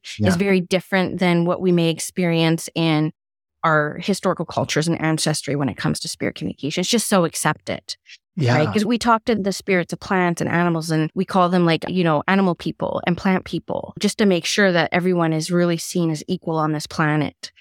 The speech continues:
Speaker 1: Right.
Speaker 2: Right? So I, that's kind of what I feel like saying with that right now on it. What say you?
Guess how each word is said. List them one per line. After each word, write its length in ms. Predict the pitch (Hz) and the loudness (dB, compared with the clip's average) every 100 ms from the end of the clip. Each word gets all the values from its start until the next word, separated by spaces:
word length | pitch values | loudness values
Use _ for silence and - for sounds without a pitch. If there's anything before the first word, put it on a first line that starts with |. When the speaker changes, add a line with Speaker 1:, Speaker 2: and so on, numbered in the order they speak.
| - | -4
Speaker 1:
Right. 180 | 123 120 | 0 2
Speaker 2:
Right? 420 | 151 170 214 - | 4 4 2 -2
So 320 | - 226 190 | -2 4 6
I, 200 | 185 220 - | 6 2 2
that's 240 | 202 226 | 0 0
kind 180 | - 247 | 2 2
of 80 | 214 | 4
what 100 | 214 | 2
I 60 | 190 | 2
feel 180 | 190 | 2
like 120 | 170 - | 0 2
saying 320 | 180 170 - | 2 2 0
with 180 | 180 165 | -2 0
that 200 | 165 - | 0 0
right 220 | 170 156 | -2 0
now 320 | 165 147 160 | 0 2 4
on 180 | 240 269 | 4 6
it. 220 | 302 302 | 6 4
What 160 | 190 - | 2 0
say 180 | 202 170 | 0 2
you? 200 | 156 | 2